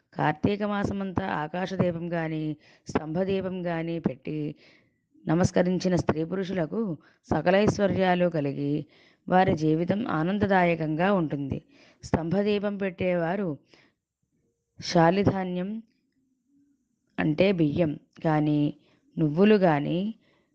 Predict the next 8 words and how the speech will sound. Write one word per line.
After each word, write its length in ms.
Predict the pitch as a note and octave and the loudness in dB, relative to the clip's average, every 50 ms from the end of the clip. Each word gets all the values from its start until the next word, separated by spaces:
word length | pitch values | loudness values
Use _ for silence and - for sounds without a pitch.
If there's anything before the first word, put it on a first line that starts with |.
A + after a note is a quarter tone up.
| _ _ _ _ _ _ _ - | _ _ _ _ _ _ _ 4
ప్రమిద 360 | E3 D#3+ D#3+ F#3 G3+ G3 A3+ | 4 4 4 4 2 2 2
అడుగున 540 | - - - F#3 F3+ F#3+ F3+ F#3 F#3+ G3+ G3+ | 2 2 2 2 2 2 0 0 0 0 0
పోయాలి. 640 | F#3 F#3 E3+ D#3 D3+ D3+ D3+ D3 C#3+ C3 B2+ - - _ _ _ _ _ _ _ _ _ _ _ _ _ | 0 0 0 2 2 2 2 2 0 -2 -4 -6 -10 _ _ _ _ _ _ _ _ _ _ _ _ _
దీపం 380 | - - D#3 E3 F3 G#3+ A3 A3+ | 2 4 4 6 6 4 4 4
పెట్టడానికి 680 | G#3 G#3 G3+ - G3+ G3+ G3 G3 F#3+ F3+ E3+ D#3+ - G3+ | 2 0 2 2 2 4 4 4 4 4 2 0 0 0
శక్తి 360 | E3+ F3+ D3 - - - F#3+ | 0 0 -2 0 0 0 0
ఉండి 360 | F#3+ F3+ F3 E3 D#3 D#3+ F3 | 2 0 0 0 -2 -2 -4
కూడా 580 | F3 - _ D#3 D3+ D3 D3 D#3 E3+ F#3+ A3 A3+ | -6 -6 _ -6 -4 -2 -2 -2 -2 -4 -4 -6